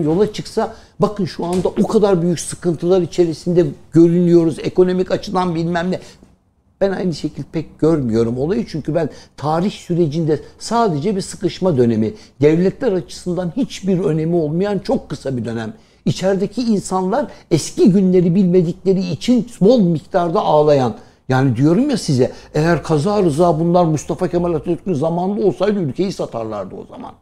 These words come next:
Çünkü o zaman da Atatürk herkesten her şeyini istemişti.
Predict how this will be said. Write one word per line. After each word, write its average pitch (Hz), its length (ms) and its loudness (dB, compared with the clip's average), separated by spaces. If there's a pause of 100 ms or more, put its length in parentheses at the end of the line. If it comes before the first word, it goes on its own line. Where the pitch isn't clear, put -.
(920)
Çünkü 190 340 4
o 143 120 6
zaman 185 340 2
da 175 60 2
Atatürk 151 420 -6
herkesten 180 540 0
her 165 160 2
şeyini 143 380 -6
istemişti. - 680 -10